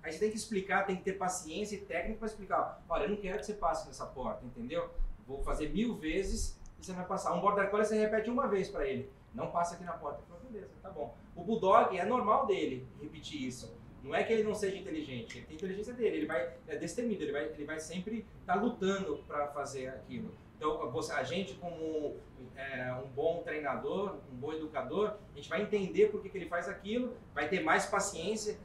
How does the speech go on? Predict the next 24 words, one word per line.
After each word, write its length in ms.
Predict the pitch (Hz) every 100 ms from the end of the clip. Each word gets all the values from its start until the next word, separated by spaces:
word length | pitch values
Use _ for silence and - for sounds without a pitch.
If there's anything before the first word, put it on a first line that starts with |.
| - -
porque, 380 | 151 - - -
mas 160 | 147
ele 120 | 160
vai 160 | 147 139
aprender. 500 | 139 214 220 156 - - - 123
Então, 220 | 147 143
é 80 | 170
isso 120 | 170
que 60 | 202
a 20 |
gente 180 | 202 214
entende. 320 | - 160 147 -
Então, 240 | 185 190 -
o 40 | -
que 80 |
difere 400 | 185 214 190 175
um 80 | 175
cão 240 | 156 151 147
inteligente 640 | - 156 147 143 131 -
do 180 | 143 135
outro 460 | 196 220 165 127 - - - -
são 180 | - 175
as 160 | 175 175
repetições. 800 | - 208 - 190 156 131 -